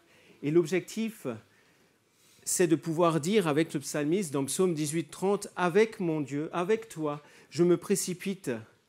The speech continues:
sur une troupe en armes. Avec mon Dieu, je franchis une muraille. » Là, vous avez l'exemple d'une muraille qui est abattue. Et nous allons voir ça, nous allons voir ça en trois points.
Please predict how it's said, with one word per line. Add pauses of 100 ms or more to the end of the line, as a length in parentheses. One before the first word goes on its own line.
(760)
sur
une
troupe (420)
en
armes.
Avec
mon
Dieu,
je
franchis
une
muraille. » (440)
Là,
vous
avez
l'exemple
d'une
muraille (340)
qui
est
abattue. (960)
Et
nous
allons
voir
ça, (480)
nous
allons
voir
ça
en
trois
points.